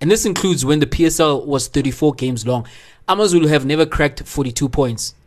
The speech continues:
in their history. And in nineteen games under Benny McCarthy, they are on forty-four points.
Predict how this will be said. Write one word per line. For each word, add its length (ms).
in 140
their 140
history. 480
And 120
in 100
nineteen 320
games 200
under 140
Benny 180
McCarthy, 600
they 80
are 100
on 80
forty-four 360
points. 360